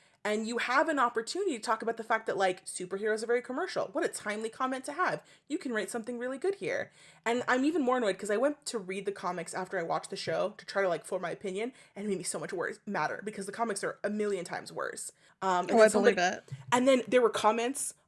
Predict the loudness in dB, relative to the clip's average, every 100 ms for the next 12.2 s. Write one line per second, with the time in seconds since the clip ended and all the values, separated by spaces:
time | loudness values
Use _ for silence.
0 | 2 4 4 0 0 2 2 4 6 4
1 | 2 -2 0 0 2 2 4 4 4 4
2 | 2 -2 -10 -6 -4 -2 0 0 0 -2
3 | -2 -6 -12 -10 0 6 8 10 8 8
4 | 4 2 2 2 -2 2 4 6 4 2
5 | 0 -2 0 4 6 6 0 -4 -6 -8
6 | -12 -20 -6 0 0 2 2 2 2 2
7 | 0 0 0 0 -2 -4 -10 -20 -20 -18
8 | -2 2 4 4 2 -2 6 6 8 6
9 | 6 6 6 6 4 2 -2 0 0 -2
10 | -6 -8 -6 -2 0 0 -2 -4 -2 -2
11 | -2 -2 -4 -4 -10 -8 -6 -6 -4 -4
12 | -4